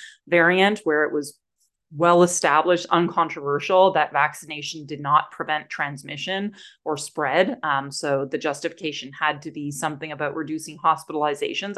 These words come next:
I will not get into that. We do have a bit more of a discussion about this case and our thoughts about it in our forthcoming book, which will be out in just a few weeks, Pandemic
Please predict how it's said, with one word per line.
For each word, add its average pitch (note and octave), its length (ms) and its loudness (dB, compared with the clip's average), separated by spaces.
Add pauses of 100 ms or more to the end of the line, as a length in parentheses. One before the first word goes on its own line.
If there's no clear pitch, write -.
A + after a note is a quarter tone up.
I F3+ 80 4
will F3 160 0
not F#3+ 260 6
get E3+ 200 2
into E3+ 300 -2
that. A3+ 300 6 (280)
We F#3 80 0
do F3+ 180 0
have G3 140 4
a F3+ 80 8
bit E3+ 200 2
more E3+ 200 0
of D#3+ 80 -2
a E3 40 -4
discussion D#3+ 600 -6
about D#3 320 -2
this - 200 -10
case F#3 360 -2
and E3+ 80 -8
our D#3 160 -2
thoughts D#3 280 -4
about E3+ 220 -2
it A3 200 2
in D#3 340 -10
our D3 380 -2
forthcoming G#3+ 600 4
book, G3 340 4
which - 300 -2 (220)
will - 100 -4
be F3 160 2
out G3+ 220 4
in F#3+ 60 -2
just F3 240 -4
a E3+ 40 0
few F3 220 -6
weeks, - 380 2
Pandemic D#3+ 580 -6